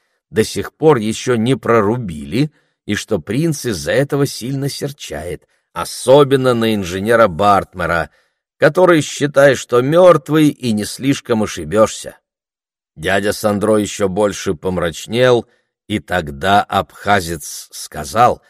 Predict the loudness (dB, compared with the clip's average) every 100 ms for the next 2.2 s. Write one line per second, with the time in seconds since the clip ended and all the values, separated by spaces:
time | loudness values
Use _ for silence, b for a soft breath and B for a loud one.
0 | _ _ -16 -8 -8 -4 0 2 2 0
1 | 0 -2 2 2 0 -6 -6 -6 -4 -6
2 | -6 -12